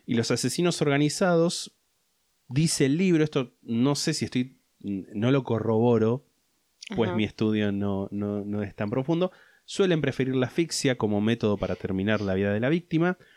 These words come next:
Speaker 1: y por lo general no hay una mutilación del cuerpo, sino por ahí solamente lo que, eh, sea necesario para hacer difícil reconocer el cuerpo, ¿no? Yo me imagino cara,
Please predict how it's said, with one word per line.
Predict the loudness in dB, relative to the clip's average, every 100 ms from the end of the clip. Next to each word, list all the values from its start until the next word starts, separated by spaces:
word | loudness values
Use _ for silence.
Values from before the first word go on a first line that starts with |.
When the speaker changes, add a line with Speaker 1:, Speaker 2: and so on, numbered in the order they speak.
| -20 -20 _ -6
Speaker 1:
y |
por | -2 0
lo |
general | 2 2 4 4 2
no | 0 2 4
hay | 4 4
una | 4 2
mutilación | 2 0 0 -2 0 2 4 2 0 _ -10
del | -6 -4
cuerpo, | 2 2 2 0 -2 -2 _ _ _ _
sino | -2 2 2 2 -2
por | 0
ahí | 2 2
solamente | 2 2 2 2 2
lo | 0 0
que, | 0 0 0 -4
eh, | -6 -6 -6 -6 -8 -8 -10 -12
sea | -2 0
necesario | 2 0 0 0 0
para | -2
hacer | -2 -2
difícil | -2 -2 -2 0 0
reconocer | 0 -2 -2 -2 -2
el | -2 -2
cuerpo, | -2 -2 -8 -14 _ _ _ _ _
¿no? | -6 -4 -4
Yo | -8
me | -8
imagino | -8 -8 -8 -8 -10 _ _ -8
cara, | -6 -6 -8 -12